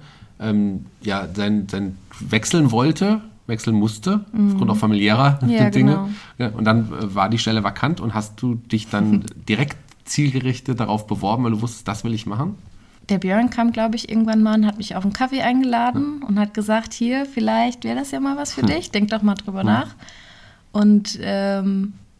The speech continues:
Speaker 2: ja, da gab's noch zwei, drei andere Leute, die auch
Speaker 1: Hm.
Speaker 2: irgendwie gesagt haben, "Hey, wäre das nicht was für dich?"
Speaker 1: Hm.
Speaker 2: Und irgendwann rief auch Stefan Buß mal bei mir
Speaker 1: Hm.
Speaker 2: an, das weiß ich noch, saß ich im Garten und
Speaker 1: Der
Speaker 2: hat er
Speaker 1: Stadtpfarrer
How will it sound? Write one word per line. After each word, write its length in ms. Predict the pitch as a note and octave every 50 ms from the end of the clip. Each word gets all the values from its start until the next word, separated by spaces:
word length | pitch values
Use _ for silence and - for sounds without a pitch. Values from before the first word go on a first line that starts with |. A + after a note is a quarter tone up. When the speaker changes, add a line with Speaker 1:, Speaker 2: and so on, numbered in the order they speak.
| _ - -
Speaker 2:
ja, 220 | G3+ F3+ F3+ G3
da 120 | G3 G#3 G3
gab's 200 | F#3+ F#3+ - -
noch 100 | G#3 G#3
zwei, 180 | - - G3 G3
drei 180 | - - G3 -
andere 260 | - G#3 G#3 A3+ G#3
Leute, 340 | F#3 F3+ F#3 F#3+ F#3 F#3 F#3
die 220 | F#3+ F3+ - -
auch 260 | E3 F3 F3+ F#3 - - - - - _ - - _ - - _ _ _ -
Speaker 1:
Hm. 60 | -
Speaker 2:
irgendwie 300 | G#3 G3+ G3+ G3 G3+ F#3+
gesagt 340 | G3 F#3 F#3+ F#3+ F#3+ - G3+
haben, 140 | G3+ G3 G3+
"Hey, 260 | G#3 G#3 G#3+ G#3+ G#3
wäre 120 | G#3 G#3
das 180 | G#3 G#3 G#3 G#3+
nicht 160 | G#3+ G#3 -
was 140 | G3+ G3+ -
für 120 | - G3
dich?" 300 | F#3+ - A3+ B3+ C4 G3
Speaker 1:
Hm. 80 | G3+ F#3+
Speaker 2:
Und 80 | A3
irgendwann 420 | - G3 G#3 G#3 F#3 F#3+ F#3+ F#3+ G3+
rief 220 | G3 G#3 G#3 G3 -
auch 340 | - - - - G3 F#3+
Stefan 440 | - - - G#3 G3+ G3+ G3 G3 G3
Buß 220 | A3+ C4 C#4+ C4+ -
mal 100 | B3 A#3+
bei 140 | A3+ A3 A3
mir 140 | A3 A#3 A3
Speaker 1:
Hm. 80 | - -
Speaker 2:
an, 80 | G#3+
das 160 | G#3 G#3 -
weiß 180 | E3 E3 F#3 G3+
ich 100 | F#3+ F#3+
noch, 140 | F#3 F3+ F3+
saß 240 | F3+ F3+ F3+ F#3 F#3
ich 60 | F#3+
im 140 | F#3 F3+ -
Garten 500 | F3+ F3 F#3 G3+ G#3+ G#3+ G#3 G#3 G3+ -
und 320 | - F#3+ F#3+ F#3 - - - - - - - -
Speaker 1:
Der 80 | F3+ F3
Speaker 2:
hat 0 |
er 20 |
Speaker 1:
Stadtpfarrer 420 | - G3+ G#3+ G#3 - - G#2 G#2